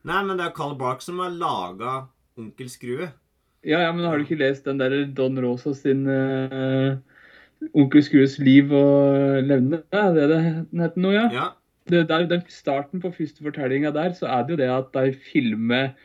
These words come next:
Speaker 2: og første ru-, det er jo at de er liksom over et gjerde og inn i en stor bygning, og at det er,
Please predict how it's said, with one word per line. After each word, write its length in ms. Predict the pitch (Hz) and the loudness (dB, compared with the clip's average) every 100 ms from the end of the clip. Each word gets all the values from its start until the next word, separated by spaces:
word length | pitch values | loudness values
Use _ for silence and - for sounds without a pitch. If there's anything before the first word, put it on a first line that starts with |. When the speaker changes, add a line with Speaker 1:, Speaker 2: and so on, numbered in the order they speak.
| _ _ _ _ _ _ | _ _ _ _ _ _
Speaker 2:
og 280 | 131 127 127 _ 208 143 _ - | 2 2 -2 _ -14 -14 _ -2
første 340 | 147 143 - 139 139 147 151 | -2 -2 -10 -10 -10 -18 -8
ru-, 340 | 147 143 131 _ - | 0 2 0 _ -6
det 40 | 147 | 0
er 60 | 135 | 2
jo 260 | 131 135 - - | 2 2 -6 -8
at 80 | |
de 60 | 127 | 0
er 260 | 131 131 131 | 2 4 2
liksom 340 | 131 131 135 - | 0 -6 -10 -4
over 280 | 120 120 135 | -2 0 0
et 100 | 135 | 0
gjerde 320 | 127 117 170 | 0 2 0
og 40 | - | -4
inn 260 | 131 127 139 | -8 -6 -2
i 60 | 139 | -4
en 120 | 135 | -4
stor 360 | - - 135 | -10 -6 -4
bygning, 480 | 135 131 117 123 139 | 0 0 0 0 0
og 160 | 131 127 | 0 -2
at 40 | |
det 80 | 139 | -2
er, 360 | 123 123 127 | 2 2 0